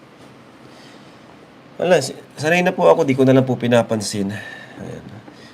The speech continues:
Nasaita lang ako pag ang binabash po yung mga mahal ko sa buhay. Yan sila, papa, ano, yung mga kapamilya, so,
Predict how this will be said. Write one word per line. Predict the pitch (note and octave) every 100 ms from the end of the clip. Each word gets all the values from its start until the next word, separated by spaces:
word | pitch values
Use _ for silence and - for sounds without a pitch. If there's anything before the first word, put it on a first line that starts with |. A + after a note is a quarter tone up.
| - -
Nasaita | - C3+ E3 E3
lang | D#3 D3+
ako | D3+
pag | C3 A2+ A#2+
ang |
binabash | A#2+ B2+ A2 A2+ -
po | B2
yung | A2 G2+
mga | G2
mahal | F#2+ F#2 F2
ko |
sa | -
buhay. | F2 D#2+ F#2 - - - - - - - - - - - - - - - -
Yan | C2
sila, | - D#2 D#2+ D#2+ - - - A2
papa, | C3 C3 A#2+ A2+
ano, | A#2 B2+ C#3 -
yung | E2 E2
mga | E2+ -
kapamilya, | E2 F2+ A2+ B2 A#2+ A2+ A2+ A2+ A#2 B2 - - - -
so, | - - A1